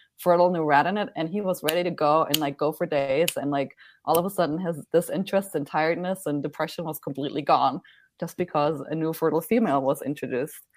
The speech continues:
You know, and then he would get used to her again, and the same thing would happen. And you would just see him, like, being totally disinterested. And then you put a new, new one in front of him, and he would just totally perk up. And, and not that we're like rats, but we're very, we're also mammals and very similar in that sense. And so,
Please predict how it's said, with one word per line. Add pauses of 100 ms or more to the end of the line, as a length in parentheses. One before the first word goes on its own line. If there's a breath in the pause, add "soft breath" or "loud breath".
(760 loud breath)
You
know,
and
then
he
would
get
used
to
her
again,
and
the
same
thing
would
happen.
And
you
would
just
see
him,
like,
being
totally
disinterested.
And (540 soft breath)
then
you
put
a
new, (120)
new
one
in
front
of
him,
and
he
would
just
totally
perk
up.
And, (540 soft breath)
and
not
that
we're
like
rats,
but
we're
very,
we're
also
mammals
and
very
similar
in
that
sense.
And
so,